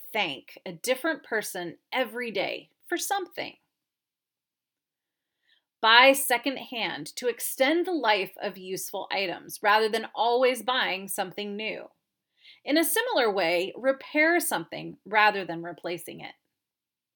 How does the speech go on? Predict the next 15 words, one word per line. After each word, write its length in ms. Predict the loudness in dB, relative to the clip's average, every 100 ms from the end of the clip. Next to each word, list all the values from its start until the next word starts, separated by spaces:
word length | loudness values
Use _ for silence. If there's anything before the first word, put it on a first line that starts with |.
| _ _ _ _ _ _ _ _ _ _ _ _ _
Compliment 640 | 0 0 2 2 2 2 0
a 100 | -4
parent 640 | -4 -2 -2 -2 -6 -18 -6
for 100 | -6
doing 300 | -4 -6 -4
a 160 | -6 -4
good 220 | -4 -4
job 420 | -4 -4 -4 -6 -10 -14
raising 460 | -8 -6 -6 -8
their 160 | -10 -10
children. 680 | -8 -8 -8 -12 -18 _ -20 _ _ _ _ _ _ _ _ _ _ _ _ _ _ _ _ -10
Share 380 | -4 2 4 4
your 220 | 4 0
favorite 580 | -4 0 2 2 0 0
recipes 760 | 2 0 -2 -6 -6 -10 -8